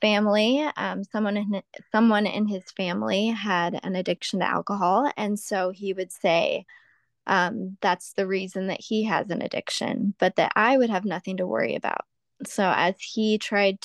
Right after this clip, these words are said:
to encourage me to drink every night with him, he would also say, "You have nothing to worry about." And I think the message here is that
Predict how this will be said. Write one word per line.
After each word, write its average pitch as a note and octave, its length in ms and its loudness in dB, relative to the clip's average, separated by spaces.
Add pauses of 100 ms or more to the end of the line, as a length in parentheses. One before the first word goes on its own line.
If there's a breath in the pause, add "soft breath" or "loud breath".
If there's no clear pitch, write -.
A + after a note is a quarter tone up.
to G3 260 0
encourage F#3+ 680 -4
me F#3+ 260 -2
to - 100 -12
drink F#3+ 300 -2
every F#3 200 -4
night A3+ 220 2
with A#2 140 -4
him, F#3+ 360 -4 (880 soft breath)
he - 300 0
would G3+ 180 6
also F#3+ 400 2
say, F#3 440 0
"You C4+ 240 -4
have C4+ 120 -4
nothing F3+ 320 -6
to F3+ 80 -4
worry - 260 -2
about." A3 360 0 (920)
And A3+ 160 2
I A3 100 2
think C4 280 -2
the B3+ 120 0
message A3+ 580 -2
here F#3 220 -2
is G3 380 -4
that F3+ 340 2